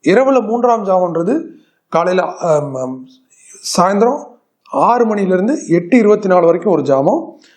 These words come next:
எட்டு இருபத்தி நாலுல இருந்து பத்து நாப்பத்தெட்டு வரைக்கும் ஒரு ஜாமம், பத்து நாப்பத்தெட்டுல இருந்து, ஆ, கிட்டத்தட்ட ஒரு மணி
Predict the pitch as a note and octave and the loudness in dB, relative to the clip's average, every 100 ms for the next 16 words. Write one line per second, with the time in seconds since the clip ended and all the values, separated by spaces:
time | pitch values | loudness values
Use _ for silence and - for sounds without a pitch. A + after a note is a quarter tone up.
0 | _ - F#3 C#4 A#3 A3+ G#3 F3+ E3+ F#3 | _ -2 0 2 4 2 0 0 0 0
1 | A#3+ F#3 F3 - F#3+ F#3 G3 G#3 F#3+ - | 0 -2 -4 -2 0 0 0 -2 -2 0
2 | E3+ E3+ D#3+ C3 B2 A#2+ G#3+ D#4+ - _ | -2 0 -2 -2 -2 0 -2 -2 -12 _
3 | _ _ - F3+ F#3 D4+ C4 A3+ E3+ G3+ | _ _ -4 -2 0 2 2 2 0 -2
4 | F#3 F3 E3 D3+ D3+ A3+ - - - - | -2 -2 0 0 2 -2 -2 -6 -6 -6
5 | - - _ _ _ _ _ _ _ _ | -10 -20 _ _ _ _ _ _ _ _
6 | _ _ - - - - D#3 D#3 D3+ C#3+ | _ _ -16 -16 -8 -2 2 2 2 2
7 | C#3 C#3 - - - A3 G#3+ A3 A#3 G#3 | 0 -2 -8 -16 -2 0 2 2 2 2
8 | E3 D3 B2+ - - E3+ A#3 B3+ B3 C4 | 2 2 0 -6 0 4 4 2 0 -2